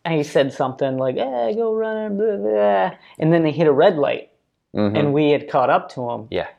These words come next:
Speaker 1: And my pal goes over to the car, reaches in the window,
Speaker 2: Yeah.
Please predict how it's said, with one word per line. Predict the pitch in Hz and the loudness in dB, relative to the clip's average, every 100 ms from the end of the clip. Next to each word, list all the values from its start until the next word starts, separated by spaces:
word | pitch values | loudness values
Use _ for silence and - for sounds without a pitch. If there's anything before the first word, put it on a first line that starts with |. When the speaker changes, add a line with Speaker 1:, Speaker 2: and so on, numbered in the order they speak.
| - | -6
Speaker 1:
And | 139 | -2
my | 131 | -2
pal | 139 156 151 143 | -2 2 2 4
goes | 147 143 139 | 2 2 0
over | 143 170 185 196 | 4 4 6 4
to | 185 147 | 2 -4
the | 139 | -6
car, | - 220 190 143 | 0 4 6 4
reaches | 156 160 156 139 - | 0 -2 -2 -6 -2
in | 208 208 185 | 0 2 2
the | 147 | 2
window, | 147 226 262 214 147 131 131 | 2 4 4 4 4 4 4
Speaker 2:
Yeah. | 90 | 2